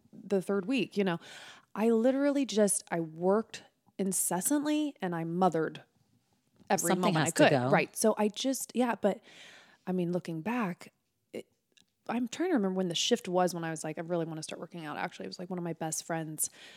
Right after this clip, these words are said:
Speaker 1: um, has always been the opposite of me. She's like, she owns a gym in Minneapolis, my college, my best friend from college. Anyway, a switch went on and I discovered exercise even. You know, I was very active as a teenager. I was a dancer, I was a cheerleader. I,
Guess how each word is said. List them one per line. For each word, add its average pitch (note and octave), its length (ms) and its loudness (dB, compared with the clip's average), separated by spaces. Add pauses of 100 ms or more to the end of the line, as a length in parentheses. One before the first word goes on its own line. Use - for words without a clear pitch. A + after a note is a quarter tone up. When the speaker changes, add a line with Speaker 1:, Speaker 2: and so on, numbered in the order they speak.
(160)
Speaker 1:
um, E3+ 380 -6 (320)
has F#3+ 160 -2
always E3+ 240 2
been E3 160 -6
the E3+ 80 -6
opposite F3 320 -2
of F3+ 80 -2
me. G3 180 2
She's F3 320 -2
like, D#3+ 260 -4
she - 220 -6
owns G3 240 0
a F#3 60 0
gym F#3 320 2
in F3 180 -2
Minneapolis, F#3 640 0
my D#3+ 160 -4
college, F3 520 -4 (120)
my F3+ 100 -6
best E3 240 -10
friend E3 160 -8
from F3 100 -10
college. E3 360 -4 (120)
Anyway, F#3 400 4 (1300)
a A3+ 80 4
switch D4 400 2
went G#3+ 160 6
on F#3+ 480 2
and E3+ 380 -2
I E3+ 80 0
discovered D#3+ 540 -4
exercise E4 760 -2
even. F4 400 2
You A3 80 2
know, G#3+ 240 4
I F#3+ 60 2
was F3 180 -2
very C4 320 6
active E3 280 -2
as D#3 140 -6
a - 60 -18
teenager. D#3+ 420 -6
I D3 40 -4
was D3 120 -8
a D3+ 40 -10
dancer, E3 360 -6
I C#3+ 60 -8
was D3 100 -12
a C#3+ 60 -16
cheerleader. D3+ 540 -4
I, - 20 -20